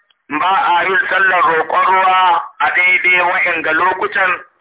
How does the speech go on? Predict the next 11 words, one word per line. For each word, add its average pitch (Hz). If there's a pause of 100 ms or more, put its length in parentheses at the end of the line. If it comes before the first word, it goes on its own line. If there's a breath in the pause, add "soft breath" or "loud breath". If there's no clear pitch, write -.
(120)
guda 175
uku -
da 147
aka -
lissafa. - (2000)
To 170
wannan 180
kenan. - (880)
Wa 202
yajharu 233 (100)
fi, 202